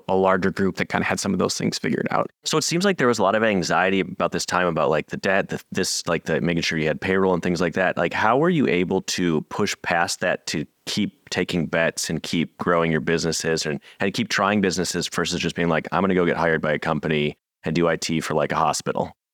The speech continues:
Speaker 1: Well, I'll go in reverse maybe. I didn't feel like I was employable
Speaker 2: <laughs>
Speaker 1: 'cause I would look at, now they have these posts and there was like, "Well, you have to have this experience and these titles." And I didn't really understand what any of that meant. I just did things.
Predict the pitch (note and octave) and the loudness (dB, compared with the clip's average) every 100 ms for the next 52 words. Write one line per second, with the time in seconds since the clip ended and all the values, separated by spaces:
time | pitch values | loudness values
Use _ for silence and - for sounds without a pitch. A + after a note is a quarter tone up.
0 | _ - A#2+ - C3 C#3+ A2+ G#2+ B2 - | _ 2 4 4 4 4 4 4 2 2
1 | G#2 G2 F#2+ - - B2 A#2+ - B2 G#2+ | 2 2 2 0 -2 0 0 2 2 4
2 | G2+ G2+ G2 F2 G#2 A2+ B2+ D3+ D#3 B3 | 4 2 2 2 2 2 2 2 2 0
3 | - - C3+ A#2 A#2+ - A#2 A#2 A#2+ A#2 | 0 0 2 4 2 0 2 4 4 4
4 | A#2 A2+ G#2+ G#2 A2 A2 - - G#2+ G2+ | 4 2 0 0 0 0 0 -2 0 2
5 | F#2 G2+ F#2+ F#2+ F#2 F2+ G#2 G#2 C3 - | 2 4 4 4 2 2 2 2 2 0
6 | G#2 F#2+ G2+ F#2 - - - G#3+ D3 F#2+ | 0 2 2 2 -2 -4 -2 2 2 2
7 | F2+ F2 F2 - F#3 A2 G2+ F2 C3+ D#3 | 2 0 0 0 0 2 0 0 0 2
8 | D3+ D3 A#2 A#2 - G2+ G#2+ A2+ G2+ A#2+ | 2 2 2 2 0 0 2 2 2 2
9 | G#2+ F2+ G#2 C3 - G#2+ G#2 F#2 F#2+ F2+ | 2 2 2 0 0 0 0 0 -2 -2
10 | C3 C3 F3+ | -2 0 -2